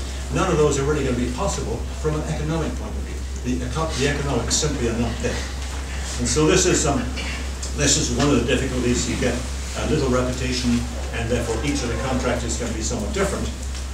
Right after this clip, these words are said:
And then on top of that, uh, the governor has decided that he did not want to go through and, uh, pay for the whole thing, and therefore the high-speed rail has been <clears throat> massively curtailed. So in terms of our project, that kind of derailed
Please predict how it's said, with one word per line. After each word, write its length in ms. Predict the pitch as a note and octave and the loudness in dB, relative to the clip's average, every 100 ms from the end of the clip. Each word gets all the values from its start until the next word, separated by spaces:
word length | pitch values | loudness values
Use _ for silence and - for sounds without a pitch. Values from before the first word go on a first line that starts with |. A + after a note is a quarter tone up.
| - - - | -6 -6 0
And 80 | C#3+ | 4
then 80 | |
on 140 | D3 - | 4 4
top 220 | G3+ G#3+ | 4 4
of 100 | D3 | 4
that, 220 | C3 C3 - - | 4 2 -2 -2
uh, 80 | B2+ | -2
the 100 | B2+ | 0
governor 380 | C#3 D3+ C#3+ C#3+ | 2 2 2 0
has 280 | B2 B2 B2 | 0 0 0
decided 460 | A#2 C#3 C3+ B2 | 0 2 2 2
that 60 | A2 | 2
he 120 | A#2+ | 0
did 160 | A#2 A#2 | 0 0
not 200 | B2+ A#2+ | 0 0
want 100 | A#2+ | 0
to 80 | A#2+ | 0
go 140 | A#2 | 0
through 340 | A#2 - B2 A#2 | 2 2 2 2
and, 200 | A2+ A2 - - - - | 0 -2 -4 -6 -6 -4
uh, 160 | A2+ A2 | -4 -2
pay 180 | C3 C#3 | 2 2
for 80 | A#2 | 2
the 100 | A#2 | 0
whole 180 | C3 C3 | 0 0
thing, 380 | - F3 C#3 C3+ - - - | 2 4 4 0 -4 -6 -4
and 160 | A#2+ A#2+ | 0 2
therefore 440 | B2 A#2+ B2 A#2 | 2 2 2 2
the 200 | A#2+ A2+ | 2 2
high-speed 380 | C3+ - B2 B2 | 2 0 0 0
rail 340 | C3 A#2+ A#2 A2+ - | 2 4 2 0 -2
has 140 | B2 | -2
been 240 | A#2+ A#2+ A2+ | -2 0 0
<clears throat> 460 | A2+ - - C#3+ | 0 -2 4 6
massively 400 | B2 C#3 C3 A#2+ A2+ | 6 6 2 0 -2
curtailed. 400 | B2 G#2+ - D3+ - - - - - - - - - - - - - - | -2 -2 0 -2 -2 -6 -6 -6 -6 -6 -6 -6 -6 -6 -6 -6 -6 -4
So 440 | - D#3+ D#3 D#3 - - - - - D3+ | 4 6 8 6 2 -2 -4 -6 -4 -2
in 100 | C3 | 0
terms 200 | G#3+ F3 | 2 2
of 80 | |
our 160 | D3+ C3 - | 2 2 0
project, 400 | B3 - B2 A2+ - - - A#2+ | -2 0 0 0 -2 -4 -4 0
that 220 | A#2 - | 0 0
kind 180 | - D3 | -2 -2
of 80 | B2 - - - | -2 -4 -6 -4
derailed 720 | D3+ D3+ A#2 C3 C#3+ C#3 C3 | -2 -2 0 0 2 2 0